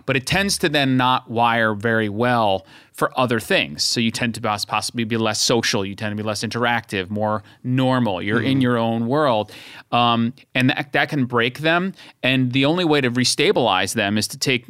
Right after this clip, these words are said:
Speaker 1: medication. But the stabilization kills the ability of them to create
Speaker 2: Yeah.
Speaker 1: and be who they are. So most geniuses are wacky and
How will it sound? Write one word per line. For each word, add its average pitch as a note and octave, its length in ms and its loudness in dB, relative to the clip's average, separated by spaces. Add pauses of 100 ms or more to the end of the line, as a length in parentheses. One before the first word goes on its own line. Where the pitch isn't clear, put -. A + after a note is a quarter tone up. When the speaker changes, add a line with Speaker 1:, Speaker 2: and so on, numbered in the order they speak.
(120)
Speaker 1:
medication. D#3 640 0
But A#2+ 160 -2
the A#2+ 60 -4
stabilization C3+ 920 0
kills C#3 440 0
the B2+ 120 0
ability A2+ 380 0
of G2 80 -4
them G#2+ 140 -2
to G2 60 -4
create B2+ 440 2
Speaker 2:
Yeah. A#2 120 -4
Speaker 1:
and A#2 100 0
be B2+ 120 2
who A#2+ 140 2
they G#2+ 160 0
are. A2+ 420 2 (320)
So - 180 0
most D3+ 400 0
geniuses C#3+ 640 -2
are A2+ 220 -2
wacky A2+ 680 -4 (420)
and B2 380 0